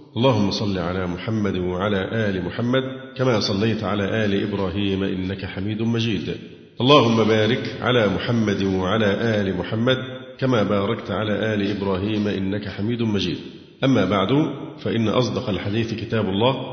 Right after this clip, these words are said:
وأحسن الهدي هدي محمد صلى الله عليه وسلم،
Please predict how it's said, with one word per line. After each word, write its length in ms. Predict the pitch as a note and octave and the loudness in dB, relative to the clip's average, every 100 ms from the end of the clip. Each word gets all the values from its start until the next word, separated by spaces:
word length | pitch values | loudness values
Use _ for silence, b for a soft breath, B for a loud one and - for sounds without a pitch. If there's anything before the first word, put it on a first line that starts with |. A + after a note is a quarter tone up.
| - - - | -14 -14 0
وأحسن 340 | B2+ - - | 2 2 2
الهدي 720 | A2+ A2+ B2+ C3 C3+ C3 - | 2 2 2 2 2 0 -6
هدي 280 | F#2 C3 A#2+ | 0 2 4
محمد 680 | G#2+ G2 G2+ G2 G#2+ C#3 C#3 | 2 0 0 0 2 4 4
صلى 260 | - G#2+ G2+ | 2 0 0
الله 360 | G2 A2+ G2 | 2 2 2
عليه 140 | G2 G#2 | 0 0
وسلم، 380 | G2+ A2 D#2+ | -2 -2 -4